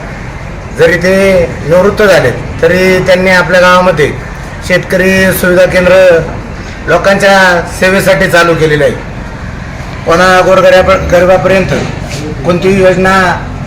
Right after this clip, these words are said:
सर्वांपर्यंत पोहोचवण्याचं काम हे दादा प्रामाणिकपणे करीत असतात. जुन्नरला लोकांना हेलपाटे मारावे लागू नये त्यासाठी तहसीलची भरपूर कामे दादा आपल्या गावातच मार्गी लावत असतात. आपल्या गावामध्ये जे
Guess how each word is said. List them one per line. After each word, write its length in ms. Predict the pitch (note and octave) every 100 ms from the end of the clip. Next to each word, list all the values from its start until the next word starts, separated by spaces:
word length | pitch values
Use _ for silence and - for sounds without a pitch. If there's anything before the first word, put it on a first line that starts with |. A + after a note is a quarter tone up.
| -
सर्वांपर्यंत 680 | - E3+ F#3 F#3 F#3 F#3+
पोहोचवण्याचं 640 | F#3 F3 F#3+ F3+ F3+ F3 F3+
काम 300 | F#3 F3+ C3+ A2+ - - - - -
हे 140 | D#3
दादा 480 | F3 F3 F#3 F#3 F3+
प्रामाणिकपणे 640 | E3 F3+ F#3+ F#3+ F#3 F#3 F3+
करीत 200 | F3+ F3
असतात. 300 | E3+ D3+ B2+ - - - - - -
जुन्नरला 540 | D#3 F3+ F3+ F#3 F#3 F3+
लोकांना 360 | F3+ F#3 F#3
हेलपाटे 420 | F3+ F3+ E3+ F#3
मारावे 760 | F#3+ F#3 F#3 F#3 F#3 F3 D#3+ C#3+
लागू 220 | D#3+ E3+
नये 200 | F#3 C3 - - -
त्यासाठी 640 | F3 D#3+ E3 F#3+ F#3+ F3+
तहसीलची 680 | G3 E3+ F3+ D#3 F#3+ F#3+ F#3
भरपूर 340 | D#3+ E3+ F3
कामे 300 | G3 F#3 F3+ D3 - - - -
दादा 220 | D#3+ F3
आपल्या 300 | F3 F#3 F#3+
गावातच 400 | F#3 F#3 F#3 F#3
मार्गी 320 | F3+ F3+ F3
लावत 220 | E3+ E3+
असतात. 260 | E3 D#3+ B2 - - - - - _ _ _ _ - - - - - - - - - -
आपल्या 260 | C#3 E3+
गावामध्ये 720 | E3+ F#3 F#3+ F#3+ C#3+ - F#3+ F#3+
जे 520 | F3 G3 G3 F#3+ F3